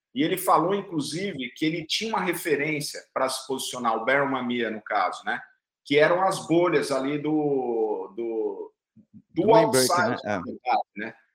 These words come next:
Speaker 1: É, só que tinha onda quebrando muito pra lá do outside, essa que é a verdade.
Speaker 2: Varria, é, esse foi um daqueles eventos em que volta e meia atleta era pego de prancha curta ali no,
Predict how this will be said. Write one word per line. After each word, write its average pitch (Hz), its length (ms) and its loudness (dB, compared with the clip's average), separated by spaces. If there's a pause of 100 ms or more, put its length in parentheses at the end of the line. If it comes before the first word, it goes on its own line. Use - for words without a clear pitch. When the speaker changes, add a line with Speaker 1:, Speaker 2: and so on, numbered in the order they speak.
(120)
Speaker 1:
É, 104 320 0
só - 420 2
que 180 160 -10
tinha 233 300 -4
onda 233 200 0
quebrando 208 520 -2
muito 226 400 -4
pra 240 180 4
lá 208 220 8
do 151 120 2
outside, 101 600 0
essa 156 260 -6
que - 80 -10
é 170 40 -6
a - 40 -8
verdade. 107 480 -8
Speaker 2:
Varria, 180 760 4
é, 104 240 0
esse 135 280 -2
foi 175 240 -2
um 180 80 -6
daqueles 143 440 -2
eventos 127 400 -4
em 151 120 -10
que 143 140 -8
volta 120 420 0
e 156 60 -2
meia 131 320 0
atleta 143 420 -2
era 175 140 4
pego 151 460 -4
de 135 180 -6 (240)
prancha 143 460 2
curta 147 400 -2
ali 135 180 -2
no, 127 260 -6